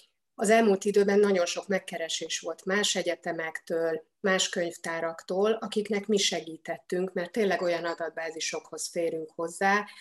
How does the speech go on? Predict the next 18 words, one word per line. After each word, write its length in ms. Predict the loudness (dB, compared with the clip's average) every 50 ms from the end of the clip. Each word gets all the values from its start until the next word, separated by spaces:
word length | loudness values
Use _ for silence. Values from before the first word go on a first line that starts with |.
| -20 -20 -20 _ _ _
amelyek, 720 | -6 -4 -2 -2 0 0 0 0 2 0 0 -2 -4 -4
ö, 360 | -2 0 2 4 4 4 4 2 0 -4 -6 _ _ _ _
mind 300 | 6 6 8 8 8 6
az 180 | 2 0 0 0
oktatást 680 | -2 -2 -2 -2 -4 -4 -4 -4 -4 -4 -4 -4 -4 -4
és 160 | -4 0 2
mind 220 | 4 4 4 4
a 60 | 0 -2
kutatást 600 | -4 -8 -6 -6 -8 -6 -6 -6 -6 -6 -6 -6
nagyban 340 | -6 -8 -8 -8 -8 -6
segítik. 800 | -2 -2 -2 -2 -2 -6 -10 -12 -12 -10 _ -8 -8 -8 -12 -18 _ _ _ -20 _ _ _ _ _ _
Azt 220 | 0 0 0 2
gondolom, 580 | 2 2 4 4 4 6 6 6 6 6 4 2
hogy 280 | 2 2 0 0 0 0
abban 560 | 2 2 2 2 0 0 2 2 2 2 0
kell 320 | -2 -2 0 2 2 2 2
nagyon 360 | 0 -4 -4 -6 -12 -12 -8
dolgozni, 840 | -4 -2 -2 -2 0 0 0 0 0 0 0 0 0 0 -2 -4